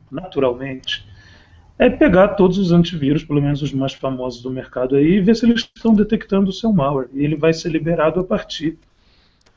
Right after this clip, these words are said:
é, o atacante vai liberar esse malware de-, a partir do momento que nenhum antivírus detectar. Inclusive com assinatura heurística, com tudo, que heurística não é mágica, tá longe, né? E, em geral funciona muito ruim, <laughs> de forma muito ruim.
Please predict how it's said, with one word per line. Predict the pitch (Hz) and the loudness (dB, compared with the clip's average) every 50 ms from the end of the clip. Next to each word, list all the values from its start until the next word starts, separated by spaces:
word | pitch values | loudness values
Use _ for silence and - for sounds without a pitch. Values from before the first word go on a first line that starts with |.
| _ _ | _ _
é, | - 156 135 139 139 135 131 127 123 127 135 | -6 -4 -2 0 0 0 0 0 0 -2 -2
o | 127 131 135 | 2 2 2
atacante | 151 - - - - 196 190 - | 2 2 -2 0 2 0 2 4
vai | 160 160 | 4 4
liberar | 160 143 139 139 135 135 | 4 4 4 4 4 4
esse | 139 - - | 2 2 0
malware | 165 160 160 165 185 208 190 | 2 4 4 6 6 4 4
de-, | 196 226 233 - 196 208 180 202 | 2 2 0 -2 -4 -4 -2 -2
a | - | 0
partir | - 180 170 - 196 | -2 -2 0 0 2
do | 190 | 4
momento | 202 202 180 175 196 196 - | 4 6 6 6 4 2 2
que | - | 2
nenhum | 226 226 220 240 | 4 4 4 4
antivírus | 226 233 214 190 226 214 196 | 2 0 0 2 2 2 2
detectar. | 185 220 214 226 - - _ - 151 147 135 - _ _ _ _ _ _ _ _ _ _ _ - | 0 -2 -2 -4 -8 -8 _ -6 -6 -4 -6 -6 _ _ _ _ _ _ _ _ _ _ _ 0
Inclusive | 262 269 269 262 226 156 208 240 226 | 0 4 6 6 6 6 6 4 4
com | - - 262 277 | 4 4 4 4
assinatura | 269 - - 285 277 277 254 269 - 233 233 247 | 4 4 2 -2 -2 -2 -2 -2 -2 -2 0 0
heurística, | 233 175 151 160 185 196 - - - - - 135 | 0 0 2 2 0 0 -2 -4 -12 -10 -10 -10
com | 135 - 240 226 | -8 -6 -8 -8
tudo, | - - 151 151 170 180 156 131 127 | -8 -8 -8 -6 -4 -4 -6 -8 -10
que | - - 175 | -8 -4 -4
heurística | 175 170 220 226 - - 240 | -2 -2 -2 -4 -4 -2 0
não | 202 190 | 2 2
é | 196 233 | 2 2
mágica, | 196 139 143 160 151 123 113 - - 123 | 2 2 2 0 0 -2 -4 -10 -14 -10
tá | - 165 175 | -6 -4 -4
longe, | 175 135 131 147 147 127 113 107 - _ _ _ _ _ _ _ _ _ _ - | -4 -4 -6 -6 -8 -8 -8 -12 -20 _ _ _ _ _ _ _ _ _ _ -16
né? | 131 127 135 143 139 | -12 -12 -10 -10 -10
E, | 135 135 131 143 160 | -10 -8 -4 0 2
em | 170 | 4
geral | 160 165 139 160 175 | 4 4 4 4 2
funciona | - 196 165 - 175 196 196 | 2 0 -2 -2 0 0 0
muito | 147 151 190 190 - 165 | 2 2 0 0 -2 -4
ruim, | 131 131 131 127 - - - | -6 -6 -10 -10 -10 -6 -6
<laughs> | 165 147 - _ _ - - - - - _ _ | -6 -6 -6 _ _ -20 -20 -20 -20 -20 _ _
de | - 131 | -20 -20
forma | - - 139 143 143 143 | -14 -8 -6 -4 -2 -2
muito | 139 147 147 147 - 139 | -2 -4 -4 -6 -8 -12
ruim. | 131 123 117 117 | -10 -10 -10 -12